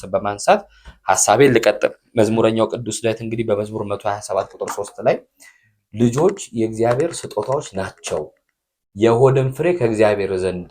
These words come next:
ነው» ይላል። ስለዚህ ልጅ የእግዚአብሔር ስጦታ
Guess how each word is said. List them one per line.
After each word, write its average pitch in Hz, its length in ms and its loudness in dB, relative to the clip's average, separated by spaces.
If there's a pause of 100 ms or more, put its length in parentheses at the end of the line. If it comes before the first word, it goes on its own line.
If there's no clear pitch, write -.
(100)
ነው» 92 200 -2
ይላል። 76 300 -8 (680)
ስለዚህ 117 320 0 (220)
ልጅ 156 220 -2 (180)
የእግዚአብሔር 120 640 -2
ስጦታ - 360 -10